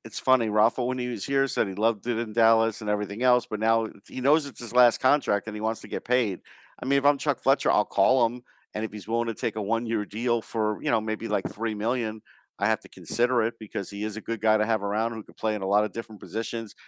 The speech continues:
maybe even helps Lindblom, maybe even helps Laughton. So I have to think about it. But in the end,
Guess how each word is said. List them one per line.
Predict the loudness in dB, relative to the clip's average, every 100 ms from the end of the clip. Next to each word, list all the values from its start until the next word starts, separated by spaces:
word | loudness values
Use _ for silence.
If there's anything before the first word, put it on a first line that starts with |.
| _ -8
maybe | -4 -2 -4
even | -6 -2
helps | -2 -2 -6
Lindblom, | -6 -2 2 2 0
maybe | -4 -6
even | -6 -2
helps | -4 -2
Laughton. | 0 2 0 -8 -20 -20 _ _
So | 4 6 8 4 -2 _
I | 0
have | 0
to | -2
think | -4 -2 2
about | 4 4 2
it. | -2 -6 _ _ _ _
But | 0
in | 0
the | 0 2
end, | 2 0